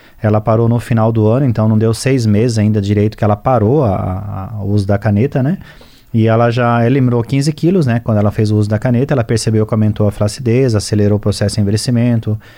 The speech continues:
baixou a imunidade um pouquinho, baixou a resistência, mas ela tava se sentindo leve e magra. Só que ela falou que não tava contente com o corpo dela. Só que o detalhe, ela procurou a reprogramação porque ela começou a ter reganho, então ela já recuperou um pouco mais de cinco quilos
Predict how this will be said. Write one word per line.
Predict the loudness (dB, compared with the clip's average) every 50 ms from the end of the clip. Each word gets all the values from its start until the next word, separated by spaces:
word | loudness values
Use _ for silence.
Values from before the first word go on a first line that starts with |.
| -20 -20 -16 -6
baixou | -2 -2 -2 0 0 0
a | 0
imunidade | 2 2 2 2 2 2 2 2 2 0
um | 0
pouquinho, | -2 -4 -4 -2 0 2 2 2 2
baixou | 2 0 0 0 0 0
a |
resistência, | 0 0 0 -2 -2 -2 0 0 0 0
mas | 0 2 2
ela | 0 0
tava | 0 0
se | 0 0
sentindo | -2 -2 0 0 0 2
leve | 2 2 2 0 0 -2 -6 -10 -10 -10 -6
e | -2
magra. | 0 0 0 0 0 0 -2 -4 -4 -8 -20 -20 -20 -20 -10
Só | -6 -4 -2
que | 0
ela | 0 0
falou | -2 -2 -2
que | -2
não | 0
tava | 0 0 -2 -2
contente | -2 -2 -2 0 0 0 0 -2 -2 -2 -4 -6 -6
com | -4 -2 -2
o | -2
corpo | 0 0 -2 0 0
dela. | 0 0 0 0 -2 -6 -12 -20 -20 -20 -20 -20 -20 -20 -20 -20 -20 _
Só | -8 -4 0 0 0
que | 0 0
o | 0
detalhe, | 0 0 0 2 2 2 2 2
ela | 2 0 0
procurou | -2 -2 -2 0 0 2
a | 2
reprogramação | 2 0 0 -2 -2 0 0 0 -2 -2 -2 -4
porque | -2 -2
ela | -2 -2
começou | 0 -2 -2 -2 -2 -2
a |
ter | -2 0 0
reganho, | 0 0 0 0 0 0 0 0 0
então | -2 -2 0 0
ela | 2 2
já | 2 2 2
recuperou | 0 0 -2 -2 -2 0 0 -2 -4 -6 _ -20 -20 _ _ _ -6
um | -4
pouco | -2 -2 -2
mais | 0 0 0 0 -2 -2
de |
cinco | -2 -4 -4 -4 -6 -6
quilos | -4 -2 -2 -2 -2 -4 -8 -12 -20 -20